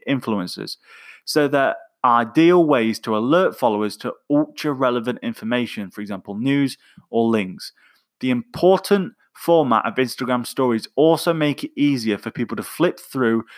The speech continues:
all of your posts quickly, paying most attention to the ones that they're most interested in.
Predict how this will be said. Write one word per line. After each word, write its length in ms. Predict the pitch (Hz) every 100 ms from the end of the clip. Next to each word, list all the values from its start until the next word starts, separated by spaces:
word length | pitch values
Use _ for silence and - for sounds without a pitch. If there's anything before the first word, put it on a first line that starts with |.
| - _
all 200 | 131 135
of 100 | 131
your 180 | 139 131
posts 320 | - 113 104 -
quickly, 640 | - 202 196 - 113 110 - - - _
paying 360 | - 151 143 139
most 260 | 135 123 -
attention 640 | - 131 120 117 117 107
to 100 | -
the 100 | 117
ones 360 | 110 110 107 104
that 260 | 110 -
they're 120 | 107 104
most 340 | 98 95 -
interested 560 | - 120 - 104 - 95
in. 140 | 92